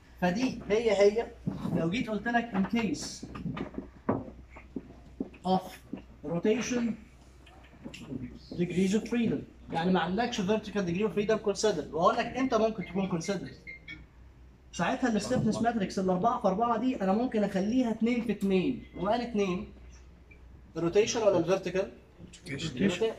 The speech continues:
Speaker 1: روتيشن بس، اللي هي تطلع لك أربعة إي آي على الأقل، اتنين إي آي على الأقل، اتنين إي آي على الأقل، وأربعة إي آي على الأقل. طب أنا ليه بقول من دي لدي؟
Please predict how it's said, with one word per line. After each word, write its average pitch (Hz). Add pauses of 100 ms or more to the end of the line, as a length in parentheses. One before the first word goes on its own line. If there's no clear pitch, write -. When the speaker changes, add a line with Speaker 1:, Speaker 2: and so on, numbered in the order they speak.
(120)
Speaker 1:
روتيشن 208
بس، 160
اللي 175
هي 196
تطلع 214
لك 208
أربعة 190
إي 208
آي 180
على 151
الأقل، 202 (760)
اتنين 190
إي 185
آي 165
على 147
الأقل، 202 (720)
اتنين 190
إي 180
آي 160
على 143
الأقل، 180 (680)
وأربعة 156
إي 160
آي 151 (480)
على 160
الأقل. - (880)
طب 151
أنا 196
ليه 202
بقول 190
من 180
دي 190
لدي؟ 151